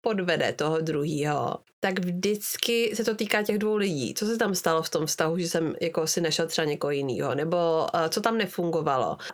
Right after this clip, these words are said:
Jenom tady k tomu bych dodala, že strašně jsem změnila názor na celou tu nevěru a na tyhle ty aféry od té doby asi, co jsem vdaná. A myslím si,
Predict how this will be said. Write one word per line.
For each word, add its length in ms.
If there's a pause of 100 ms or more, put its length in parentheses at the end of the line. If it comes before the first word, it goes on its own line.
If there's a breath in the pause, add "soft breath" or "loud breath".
(120)
Jenom 280
tady 260
k 60
tomu 260
bych 180
dodala, 500 (100)
že 280
strašně 480
jsem 260
změnila 960 (180)
názor 800
na 140
celou 320
tu 180
nevěru 420
a 120
na 260
tyhle 260 (100)
ty 120
aféry 500
od 200
té 60
doby 200
asi, 200
co 100
jsem 200
vdaná. 460 (300 loud breath)
A 80
myslím 680
si, 720